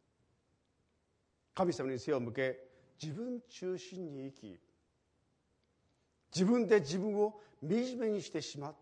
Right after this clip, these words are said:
ていたものでした。その私たちが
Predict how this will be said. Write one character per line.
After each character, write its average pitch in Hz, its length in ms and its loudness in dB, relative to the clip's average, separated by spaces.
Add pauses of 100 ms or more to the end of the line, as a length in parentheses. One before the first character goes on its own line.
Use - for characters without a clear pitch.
(140)
て 139 80 -10
い 147 80 -8
た 139 100 -8
も 101 120 -10
の 85 80 -14
で 87 100 -16
し - 80 -18
た。 78 160 -12 (2500)
そ 254 160 2
の 285 160 8
私 160 260 0
た 147 60 -12
ち - 100 -16
が 110 220 -2